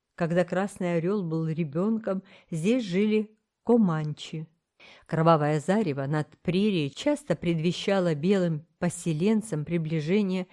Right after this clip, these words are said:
безжалостных воинов. Правда, теперь команчи уже находились в резервации на юге Соединенных Штатов,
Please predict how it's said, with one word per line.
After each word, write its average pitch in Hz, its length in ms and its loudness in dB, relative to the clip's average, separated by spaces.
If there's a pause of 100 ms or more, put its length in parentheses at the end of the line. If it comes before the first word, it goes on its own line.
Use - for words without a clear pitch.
(220)
безжалостных 170 1000 -2
воинов. 156 580 -2 (560)
Правда, 160 340 2
теперь 175 420 0
команчи 170 760 -2 (380)
уже 170 260 0
находились 175 600 0
в - 40 -4
резервации 165 720 0
на 170 200 4
юге 170 640 0 (140)
Соединенных 190 720 2
Штатов, 160 580 -4